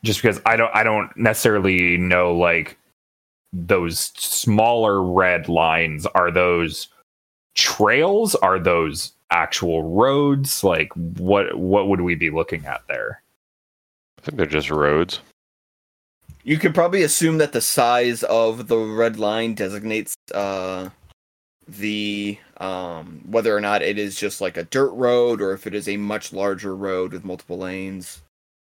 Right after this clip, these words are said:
Speaker 3: of travel. Um,
Speaker 1: So it,
Speaker 2: An,
Speaker 1: those
Speaker 2: an
Speaker 1: smaller
Speaker 2: inter-
Speaker 1: ones would probably just be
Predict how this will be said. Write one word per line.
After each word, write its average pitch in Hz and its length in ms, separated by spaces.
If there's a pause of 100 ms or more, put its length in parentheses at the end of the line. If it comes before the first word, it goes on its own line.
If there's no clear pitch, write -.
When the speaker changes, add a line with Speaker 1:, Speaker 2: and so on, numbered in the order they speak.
Speaker 3:
of - 200
travel. 92 680 (160)
Um, 67 580 (480)
Speaker 1:
So 117 180
it, 113 180
Speaker 2:
An, 92 100
Speaker 1:
those 107 240
Speaker 2:
an 107 80
Speaker 1:
smaller 110 200
Speaker 2:
inter- 101 120
Speaker 1:
ones 95 140
would 87 120
probably 95 320
just 85 160
be 90 80